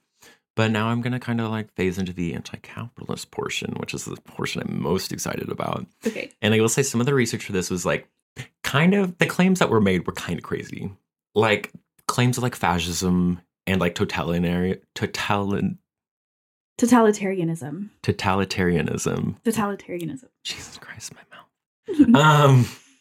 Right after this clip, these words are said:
Speaker 1: so those, those got thrown around a little bit, and I frankly don't feel comfortable bringing any of those things up, because I'm not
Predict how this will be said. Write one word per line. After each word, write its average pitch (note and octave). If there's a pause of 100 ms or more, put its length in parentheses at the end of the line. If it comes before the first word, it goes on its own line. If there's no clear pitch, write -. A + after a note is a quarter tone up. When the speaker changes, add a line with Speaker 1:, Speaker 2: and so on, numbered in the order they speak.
(440)
Speaker 1:
so G#2
those, A#2 (100)
those G#2+
got A2
thrown F2
around D#2+
a -
little -
bit, - (160)
and F2 (140)
I -
frankly F#2
don't -
feel E2+
comfortable - (600)
bringing F2
any G#2+
of G#2
those G#2
things A2+
up, A#2+
because F2+ (420)
I'm G2
not F#2